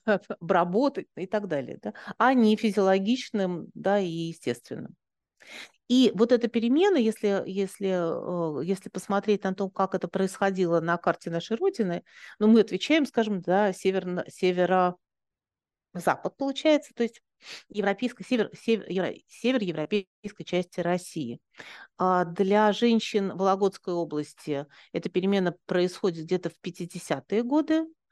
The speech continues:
для женщин, э, Архангельской области эта перемена происходит в семидесятые годы. Ну, то есть очень-очень поздно. Тем интереснее посмотреть, что сейчас это все делает виток,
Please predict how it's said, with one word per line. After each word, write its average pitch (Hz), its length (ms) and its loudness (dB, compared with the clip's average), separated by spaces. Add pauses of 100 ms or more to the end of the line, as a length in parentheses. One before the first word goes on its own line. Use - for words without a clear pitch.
(320)
для 196 180 4
женщин, 196 640 -2
э, 170 520 0 (320)
Архангельской 262 640 -2
области 240 420 -2
эта 208 140 -2
перемена 202 560 -4
происходит 180 580 -6
в - 60 -16
семидесятые 165 800 -4
годы. - 320 -12 (920)
Ну, 202 200 4
то 208 80 4
есть 190 120 -2
очень-очень 190 460 -4
поздно. 139 520 -6 (920)
Тем 233 220 6
интереснее 247 500 4
посмотреть, 226 560 0
что - 180 -10
сейчас 349 480 0 (100)
это 208 200 -2
все - 180 -6
делает 170 400 2
виток, 196 680 -8